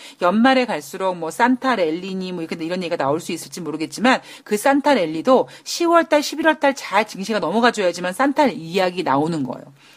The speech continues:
우리 경제 안 좋아서 요즘에 크리스마스 분위기도 안 나잖아요. 그런 거와 마찬가지입니다.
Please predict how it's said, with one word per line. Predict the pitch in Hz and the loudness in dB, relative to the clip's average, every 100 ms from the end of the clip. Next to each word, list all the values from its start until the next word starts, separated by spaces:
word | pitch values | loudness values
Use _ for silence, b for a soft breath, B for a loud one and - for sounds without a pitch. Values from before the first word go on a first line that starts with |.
| b | b
우리 | 247 269 | 2 4
경제 | 190 196 254 | 4 4 4
안 | 190 170 | 2 0
좋아서 | 208 185 175 165 185 147 - B B B B B | 0 0 0 2 2 0 -6 B B B B B
요즘에 | 202 214 247 240 | 0 6 6 4
크리스마스 | - 403 381 349 - | 0 -4 -4 -4 -4
분위기도 | 214 196 202 185 | -6 -6 -4 -4
안 | 143 | -2
나잖아요. | 160 143 127 190 196 131 _ _ _ | -6 -6 -6 -6 -8 -10 _ _ _
그런 | - 240 247 | 2 4 4
거와 | 220 202 | 2 2
마찬가지입니다. | 139 139 247 196 139 147 120 - | 0 -2 -2 -2 -6 -8 -10 -12